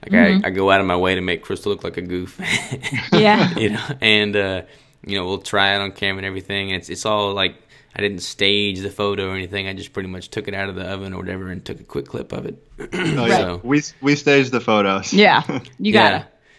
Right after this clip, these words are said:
Speaker 1: Yeah, I probably, probably look, I put it in a, a good lighting, you know, and try and get
Speaker 2: Right.
Speaker 1: the, make it look all pretty and everything. But it's crazy how much, like, I could put,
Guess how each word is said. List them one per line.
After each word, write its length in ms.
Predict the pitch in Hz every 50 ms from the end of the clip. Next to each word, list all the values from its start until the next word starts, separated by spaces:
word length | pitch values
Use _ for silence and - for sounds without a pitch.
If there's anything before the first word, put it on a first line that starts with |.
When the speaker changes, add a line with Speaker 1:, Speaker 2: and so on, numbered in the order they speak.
| _ _
Speaker 1:
Yeah, 180 | - 104 107 107
I 60 | 117 - 370
probably, 220 | - - - 127
probably 260 | - 160 156 139 123 113
look, 140 | 110 -
I 60 | - -
put 160 | - 175 170
it 80 | 151
in 80 | 139 123
a, 120 | 104 95 - -
a 60 | 110
good 200 | 107 110 131 117
lighting, 520 | 107 95 95 101 104 92 87 85 85 87 -
you 120 | - 95 95
know, 140 | 95 90 90
and 100 | 90 -
try 160 | - 98 98
and 180 | 95 92 92 190
get 80 | 202 233
Speaker 2:
Right. 320 | 208 180 170 165 - 85 82
Speaker 1:
the, 60 | - 196 - - _ _ _
make 180 | - 104 101
it 60 | - 101
look 160 | 104 104 -
all 120 | 92 90 -
pretty 280 | - - 104 98 95
and 100 | 90 87
everything. 440 | 87 87 87 - - 98 95 92 87
But 200 | 92 90 87 - -
it's 140 | 113 110 -
crazy 420 | - - 131 135 143 123 113 107
how 220 | 107 110 104 101
much, 580 | 98 98 95 101 110 113 - - - - - - _ _ _ _ _ -
like, 120 | - 95
I 80 | 107 123
could 180 | 135 139 135
put, 260 | - 123 107 - -